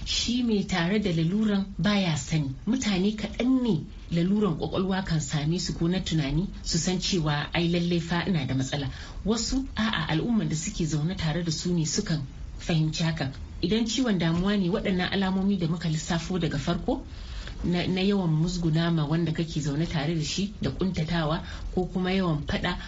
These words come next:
ko yawan ba abin baƙin ciki muhimmanci da yawan rashin son nishaɗi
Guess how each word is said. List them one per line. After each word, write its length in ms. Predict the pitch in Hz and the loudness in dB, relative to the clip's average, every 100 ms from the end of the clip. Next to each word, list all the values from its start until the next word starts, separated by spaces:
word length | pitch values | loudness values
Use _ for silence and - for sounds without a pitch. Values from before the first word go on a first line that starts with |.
| - - | -10 -2
ko 80 | 180 | 2
yawan 340 | 196 190 160 | 2 2 2
ba 180 | 170 180 | 2 0
abin 260 | - 135 175 | 0 0 0
baƙin 280 | 180 - 196 | 0 0 -2
ciki 300 | - - 156 | -2 -4 -2
muhimmanci 680 | 170 190 196 202 202 - 196 - - | 0 2 2 2 0 -2 -4 -6 -6
da 100 | 156 | 0
yawan 880 | 156 143 135 160 208 202 151 143 110 - | 0 0 -2 0 2 2 2 0 -4 0
rashin 340 | 196 214 160 | 0 2 0
son 640 | 156 - - - 214 190 156 | 0 -4 -8 -4 0 2 2
nishaɗi 500 | 147 196 208 196 | 2 0 0 -2